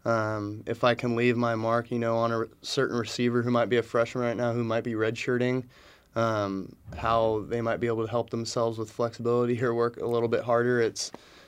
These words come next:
it's just those little things that I, I appreciate, um, and I'm really just starting to notice now as I kinda mature and all that kinda stuff. But, um, yeah,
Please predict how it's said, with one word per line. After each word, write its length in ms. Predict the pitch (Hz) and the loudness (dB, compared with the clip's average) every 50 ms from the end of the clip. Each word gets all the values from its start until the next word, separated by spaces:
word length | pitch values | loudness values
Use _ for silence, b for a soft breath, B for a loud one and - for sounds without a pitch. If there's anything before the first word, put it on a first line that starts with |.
| B B | B B
it's 160 | B 101 - - | B -2 0 2
just 200 | - 127 - - | 0 0 4 4
those 180 | 139 131 113 | 4 4 4
little 220 | 107 117 117 117 110 | 2 2 2 2 2
things 320 | - - 120 117 117 110 | 0 -2 -2 -2 -2 0
that 240 | 113 120 117 - - | 2 4 4 4 4
I, 220 | - 117 117 117 117 | 2 2 2 2 2
I 180 | - 117 117 | 0 0 0
appreciate, 800 | 117 113 - 135 127 120 - - 127 127 131 127 - - - - | 0 0 0 -2 -2 -2 0 0 2 2 2 2 0 -4 -8 -8
um, 540 | 117 120 120 117 113 110 107 101 92 107 - | -6 -4 -2 -2 -4 -4 -6 -8 -12 -14 -12
and 160 | - 110 123 120 | -8 -4 -2 0
I'm 320 | 120 117 113 113 110 - - | 0 0 -2 -4 -8 -12 -14
really 340 | - 104 117 120 120 120 117 | -8 -2 0 0 2 2 0
just 200 | 113 110 113 - | 0 -2 -4 -4
starting 240 | - - 120 113 113 | -2 0 0 0 0
to 60 | 110 | 0
notice 300 | 110 113 113 107 104 107 | -2 -2 -2 -2 -4 -4
now 320 | - 104 101 107 107 110 107 | -6 -4 -2 -2 -2 0 0
as 160 | 107 104 101 | -2 -2 -2
I 160 | 110 107 104 | -2 -2 -4
kinda 220 | 98 - 123 110 107 | -4 -6 -6 -6 -6
mature 460 | 104 101 98 - - 113 110 110 110 | -6 -8 -8 -6 -4 -2 0 0 0
and 240 | 107 104 104 104 B B B B B B B B B B | 0 -2 -4 -8 B B B B B B B B B B
all 100 | - 107 | -2 0
that 160 | 104 98 - | 0 0 -2
kinda 180 | - 113 104 104 | -4 -6 -6 -4
stuff. 340 | 104 - - 104 104 101 - _ | -6 -4 -4 -4 -4 -4 -6 _
But, 260 | 107 104 101 - - B B B B B B B B B B B B - | -2 -2 -2 -4 -8 B B B B B B B B B B B B -2
um, 560 | 117 117 117 107 104 101 98 98 98 98 98 b b b b b b b | 0 0 0 0 0 -2 -2 -4 -6 -8 -10 b b b b b b b
yeah, 180 | 127 131 127 | 0 0 0